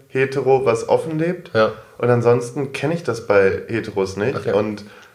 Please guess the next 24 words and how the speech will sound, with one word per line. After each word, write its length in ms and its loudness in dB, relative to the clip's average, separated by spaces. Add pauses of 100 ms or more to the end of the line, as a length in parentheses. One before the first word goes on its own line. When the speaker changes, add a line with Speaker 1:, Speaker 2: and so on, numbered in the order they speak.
(180)
Speaker 1:
bei 120 4
uns 160 0
Schwulen 420 2
kenn 240 0
ich, 300 -2
also 100 0
da 140 6
kann 220 -2
ich 140 -4
dir 220 4
eine 160 2
ganze 240 0
Batterie 460 0
an 300 -4
Speaker 2:
Okay. 200 0
Speaker 1:
Leuten 380 2
aufzählen, 640 -2
Speaker 2:
Ja. 60 2
Speaker 1:
die, 280 0
äh, 300 2
offen 320 -2
leben. 300 -8
Speaker 2:
Okay. 240 -4 (340)
Speaker 1:
Ja. 260 2